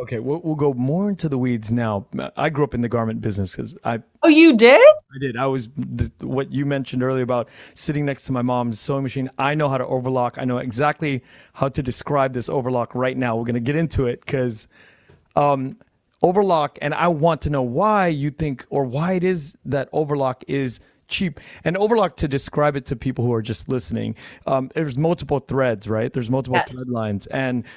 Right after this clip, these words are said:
Speaker 1: so when you see overlocking, it's just, like, this fast way. It has a blade that cuts the excess fabric
Speaker 2: Yes.
Speaker 1: off,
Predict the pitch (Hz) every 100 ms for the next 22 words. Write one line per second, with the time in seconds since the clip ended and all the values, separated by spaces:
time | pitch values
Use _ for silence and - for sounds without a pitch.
0 | - - 151 139 135 143 147 143 131 -
1 | - 220 202 165 - - 165 165 143 117
2 | - 120 120 139 - - 156 160 139 117
3 | - - 151 147 147 131 135 131 127 113
4 | 131 131 135 143 123 - - 151 - -
5 | - - 131 - - 151 147 127 190 113